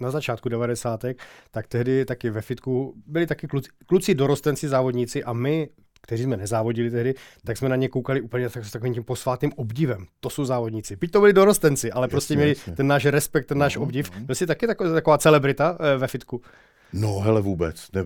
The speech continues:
Speaker 2: vůbec si to nevybavuju. Já
Speaker 1: Fakt
Speaker 2: jsem
Speaker 1: ne, jo?
Speaker 2: fakt byl hubeňour, jako jo.
Speaker 1: No to oni byli taky,
Speaker 2: A
Speaker 1: jako
Speaker 2: no.
Speaker 1: z dnešní-, z dnešní pohledu, z dnešního pohledu, jo, ale prostě byli to závodníci.
Speaker 2: No, no, ale ono asi jde o-, i o to, jako,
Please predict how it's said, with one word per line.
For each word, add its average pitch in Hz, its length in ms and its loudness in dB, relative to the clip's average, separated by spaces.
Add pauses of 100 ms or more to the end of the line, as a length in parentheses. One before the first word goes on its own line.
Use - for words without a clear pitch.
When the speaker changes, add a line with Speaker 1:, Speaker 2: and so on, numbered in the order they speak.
(140)
Speaker 2:
vůbec 107 300 4
si - 100 4
to 107 100 4
nevybavuju. 98 560 4
Já - 20 0
Speaker 1:
Fakt 160 120 2
Speaker 2:
jsem 131 120 2
Speaker 1:
ne, 123 40 4
jo? 113 60 -4
Speaker 2:
fakt 113 120 2
byl 123 160 6
hubeňour, 117 480 4
jako 82 280 2
jo. 82 180 2
Speaker 1:
No 147 80 4
to 180 100 6
oni 214 120 8
byli 220 160 4
taky, 226 360 6
Speaker 2:
A 92 220 8
Speaker 1:
jako 147 180 6
Speaker 2:
no. 131 60 8
Speaker 1:
z - 20 10
dnešní-, 170 420 8
z 135 40 -2
dnešní 170 260 2
pohledu, 156 400 8
z - 20 0
dnešního 151 240 2
pohledu, 147 320 6
jo, 147 220 4
ale 147 220 6 (200)
prostě 156 260 4
byli 170 160 6
to 185 120 6
závodníci. 147 640 4
Speaker 2:
No, 113 720 4
no, 95 420 0
ale 101 260 4 (160)
ono 113 180 4
asi 104 220 -4
jde 107 80 4
o-, 98 180 0
i 101 80 0
o 95 120 -2
to, 101 120 -4
jako, 95 320 -4